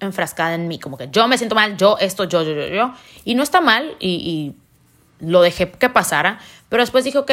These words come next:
a ver, también, pues, hay gente cercana a ti, hay gente que, que,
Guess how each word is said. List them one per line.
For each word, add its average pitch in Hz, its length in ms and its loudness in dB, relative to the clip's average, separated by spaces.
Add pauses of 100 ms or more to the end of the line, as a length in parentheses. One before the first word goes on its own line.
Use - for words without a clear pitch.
(140)
a 147 60 0
ver, 151 180 -2 (220)
también, 185 560 -4 (440)
pues, - 140 -18
hay 151 80 -6
gente 190 260 -6
cercana 175 320 -4
a 170 80 -6
ti, 175 280 -2
hay 165 120 0
gente 165 300 -8
que, - 280 -6 (120)
que, - 220 -12